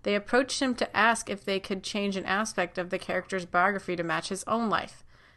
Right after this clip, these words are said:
He says, "My mom's Japanese and my grandmother spoke to me growing up a little bit, and it took, it, I took it in two, in school for two years, so if I get a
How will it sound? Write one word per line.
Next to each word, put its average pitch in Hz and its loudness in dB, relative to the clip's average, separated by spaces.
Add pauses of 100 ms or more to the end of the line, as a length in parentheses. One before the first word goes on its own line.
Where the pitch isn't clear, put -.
(120)
He 208 -6
says, 180 0
"My 180 2
mom's 202 8
Japanese 202 4
and 202 0
my 175 4
grandmother 185 2
spoke 247 -2
to 202 -4
me 175 -2
growing 196 2
up 247 2
a 185 2
little 170 0
bit, - -6 (160)
and 196 -4
it 185 -6
took, - -6 (120)
it, - -8
I 190 -2
took 247 -4
it 190 4
in 180 -6
two, 240 -4
in 196 -6
school 277 0
for 190 -2
two - -2
years, 160 -2
so 175 0
if 175 -4
I 196 2
get 220 0
a 170 2